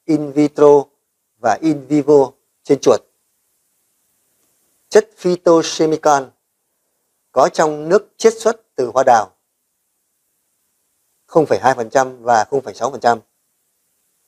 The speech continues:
được thử nghiệm trong tám tuần trên chuột, chia thành các nhóm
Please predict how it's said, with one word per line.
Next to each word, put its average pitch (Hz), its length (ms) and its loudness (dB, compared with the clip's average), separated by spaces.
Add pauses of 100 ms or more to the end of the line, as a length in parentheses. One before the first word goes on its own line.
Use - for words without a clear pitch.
(520)
được 156 240 2
thử 127 180 -6
nghiệm 135 280 -2
trong 160 240 -6
tám 185 240 0
tuần 131 260 0
trên 156 160 -8
chuột, 123 220 -4 (1400)
chia 175 220 4
thành 123 220 -2
các 160 180 -4
nhóm 151 320 0